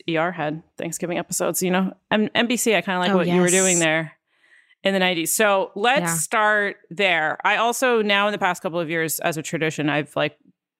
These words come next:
Speaker 1: tried to binge all the Thanksgiving episodes the night before, which
Speaker 2: Uh,
Speaker 1: I recommend.
Speaker 2: Oh, that's fun. We like to keep 'em on during the day when we're, like, cooking and stuff on one T V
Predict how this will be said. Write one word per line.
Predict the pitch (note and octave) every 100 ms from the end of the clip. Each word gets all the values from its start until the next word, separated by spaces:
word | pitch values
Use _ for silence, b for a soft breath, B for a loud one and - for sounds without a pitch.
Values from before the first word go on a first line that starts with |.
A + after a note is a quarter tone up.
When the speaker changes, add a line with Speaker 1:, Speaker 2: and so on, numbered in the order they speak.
| -
Speaker 1:
tried | - F3 D3
to | D3+ C#3+ _ _
binge | D#3 D3+ D3+
all | C#3+
the | D#3+
Thanksgiving | D#3 D3+ D3 D3+
episodes | D3+ F3 E3+ D#3+ - - _ -
the |
night | E3+ D#3+
before, | - F#3 E3+
which | E3 F3+ - - - -
Speaker 2:
Uh, | - _ _
Speaker 1:
I | G#3+
recommend. | B3 C#4+ C#4 C#4+ G#3+ G3+ -
Speaker 2:
Oh, | F#3 E3
that's | F3 -
fun. | - D3+ D3 - _ -
We | G3
like | G#3+
to | G3
keep | G3
'em | F3 E3+
on | D#3+ D#3 _
during | E3 D#3+
the | D#3+
day | D#3 D#3
when | D3+
we're, | D3+
like, | D#3 D3 C#3+ - _ _ _ _
cooking | E3+ - D#3+
and | D#3+
stuff | D#3 D#3+
on | D#3
one | D#3
T | -
V | D3+ D#3